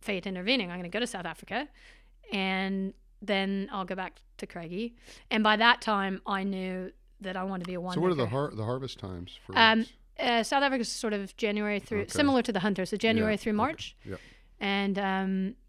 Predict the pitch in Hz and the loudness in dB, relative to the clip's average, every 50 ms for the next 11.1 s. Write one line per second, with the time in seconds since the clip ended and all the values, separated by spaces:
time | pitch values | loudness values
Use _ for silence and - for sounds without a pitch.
0 | - - - 427 202 202 190 190 190 190 190 233 - _ - - - - - _ | -16 -10 -6 -4 -2 -2 -2 -2 -4 -4 -6 -8 -12 _ -20 -20 -20 -20 -20 _
1 | _ _ _ - - _ - - - 214 190 - - - 190 190 180 180 180 185 | _ _ _ -20 -20 _ -14 -10 -8 -6 -6 -6 -6 -6 -4 -4 -4 -4 -4 -6
2 | 170 - - 190 175 - - 220 196 185 185 180 180 170 190 190 190 190 190 190 | -6 -6 -6 -6 -6 -4 -4 -2 -2 -2 -2 -4 -4 -4 -4 -2 -2 0 0 0
3 | 202 196 185 175 175 - 202 190 - - - - - - - 214 - - 196 185 | 0 0 -2 -4 -6 -6 -10 -12 -14 -16 -18 -14 -10 -8 -8 -8 -6 -6 -6 -6
4 | 180 - - - - - - _ _ - - 208 175 - 196 180 175 196 - - | -6 -10 -14 -20 -20 -20 -20 _ _ -12 -12 -8 -6 -4 -4 -4 -4 -4 -4 -4
5 | 190 180 180 175 185 175 - 185 165 - 196 185 170 - - 190 180 180 - 175 | -4 -2 -2 -4 -4 -4 -4 -6 -4 -2 -2 -2 -2 -4 -6 -6 -6 -6 -6 -8
6 | 175 - - - - - - - 185 170 - - 190 180 175 180 202 - - - | -8 -12 -12 -14 -10 -8 -6 -6 -6 -8 -10 -8 -6 -4 -4 -4 -4 -6 -8 -14
7 | - - - 202 196 214 208 - - 175 175 - - 175 135 131 127 - 175 175 | -14 -6 -2 2 2 2 2 2 -2 -8 -8 -6 -4 -2 0 0 2 2 2 2
8 | 120 123 123 117 104 101 110 98 117 110 - 117 101 104 95 95 92 98 98 104 | 2 4 2 2 2 0 -2 -2 -2 -2 -4 -2 -2 -2 -2 -2 -2 -2 -2 -2
9 | 110 120 120 98 - - 233 208 170 175 98 98 98 95 98 101 98 92 98 101 | -2 -2 -2 -2 0 2 2 2 2 2 -2 -2 -2 -2 -4 -4 -4 -2 -2 -2
10 | 101 101 98 92 95 92 - - 107 98 98 92 92 - - 226 220 220 190 - | -2 -2 -2 -4 -6 -6 -6 -6 -6 -6 -6 -6 -8 -4 -2 0 0 0 0 -2
11 | 233 190 | -4 -6